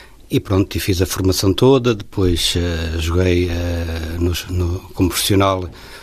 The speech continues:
oito anos, se bem que não continuamente, foi vários períodos, re-, saí, voltei a entrar, tornei a sair, voltei a entrar,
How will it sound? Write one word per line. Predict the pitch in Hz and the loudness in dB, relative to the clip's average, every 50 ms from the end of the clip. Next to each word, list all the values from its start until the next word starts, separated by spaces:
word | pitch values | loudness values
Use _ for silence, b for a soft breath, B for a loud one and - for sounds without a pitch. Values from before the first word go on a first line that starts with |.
| B B - | B B 0
oito | 117 101 - - 101 104 | 0 0 0 2 2 2
anos, | 110 110 107 98 - - | 2 2 0 -2 -4 -6
se | - | -4
bem | 98 101 98 | -2 0 0
que | 92 - | 0 0
não | 98 98 92 92 87 | 0 2 2 2 0
continuamente, | - 98 87 - 95 90 87 87 90 101 120 170 165 - - | 0 -2 -2 0 0 0 2 2 2 4 2 2 0 -2 -8
foi | - - 92 85 85 87 85 78 80 82 - B B B B B B B B B B B - | -6 -4 -4 -2 -2 -4 -6 -8 -10 -12 -16 B B B B B B B B B B B -2
vários | 110 101 101 - - | -2 -2 -2 -4 -6
períodos, | - 101 101 104 113 117 110 - 95 90 | -2 0 2 4 4 2 2 0 -4 -6
re-, | 87 87 90 92 87 87 - | -4 -4 -4 -4 -4 -6 -6
saí, | - - - 98 92 98 104 110 110 104 98 | -8 -6 0 2 4 4 6 6 6 4 2
voltei | 90 85 90 90 - - 92 87 90 | 0 -4 -6 -8 -6 -4 -2 -2 -2
a | 90 90 87 90 90 85 82 - - - 92 | -2 -2 -4 -6 -10 -12 -14 -16 -14 -8 -6
entrar, | 85 82 - 98 107 113 120 117 110 107 | -6 -4 -2 0 0 2 2 0 0 -2
tornei | - - - 92 95 95 | -6 -6 -4 -2 0 0
a | 87 | -2
sair, | - - - 92 104 107 110 104 | -2 -2 0 2 2 2 2 2
voltei | 95 95 92 - - 95 | 0 -4 -6 -4 -4 -2
a | 92 | -2
entrar, | 90 - 110 107 110 120 117 - | -2 -2 0 0 0 0 -2 -4